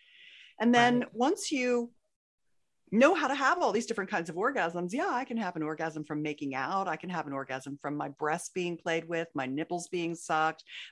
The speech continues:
Speaker 1: my clit being played with, my G-spot being played with, by being fucked, by anal sex, by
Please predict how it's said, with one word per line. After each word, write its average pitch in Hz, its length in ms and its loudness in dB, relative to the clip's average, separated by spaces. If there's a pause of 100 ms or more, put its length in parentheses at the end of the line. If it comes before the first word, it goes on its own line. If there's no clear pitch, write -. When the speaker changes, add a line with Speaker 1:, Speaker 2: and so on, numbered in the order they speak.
Speaker 1:
my 156 100 0
clit 170 400 0
being 170 220 0
played 165 300 0
with, 165 220 -2
my - 140 -6
G-spot 170 480 0
being 170 180 -2
played 160 320 -2
with, 156 200 -4 (120)
by - 180 0
being 147 280 -10 (160)
fucked, 175 500 6
by - 280 -2 (120)
anal 180 380 0
sex, 147 560 0
by - 400 -4